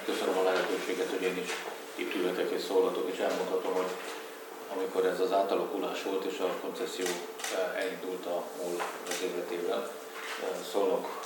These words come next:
város hulladékgazdálkodási rendszere a, az egyik legmodernebb minősül az országban, és ezért egy referencia, eh, programként is értelmezhető, értelmezhető programként itt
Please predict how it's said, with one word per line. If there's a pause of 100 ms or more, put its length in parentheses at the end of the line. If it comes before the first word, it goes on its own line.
(100)
város
hulladékgazdálkodási
rendszere (720)
a, (1120)
az
egyik
legmodernebb (500)
minősül (140)
az (120)
országban,
és (100)
ezért
egy
referencia,
eh, (140)
programként (100)
is (200)
értelmezhető,
értelmezhető (120)
programként (540)
itt